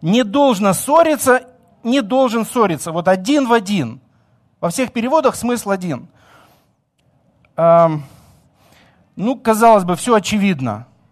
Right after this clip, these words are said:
Нет повода для ссор. И скажу вам, что мы, как рабы Божьи, можем себе позволить такую беспечность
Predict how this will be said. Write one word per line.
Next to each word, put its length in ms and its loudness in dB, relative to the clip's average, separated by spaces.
Нет 320 0
повода 400 0
для 180 -2
ссор. 440 2
И 240 0
скажу 340 0
вам, 100 0
что 180 0
мы, 280 2
как 200 2
рабы 300 2
Божьи, 540 0
можем 440 2
себе 240 -2
позволить 500 0
такую 380 -2
беспечность 880 -4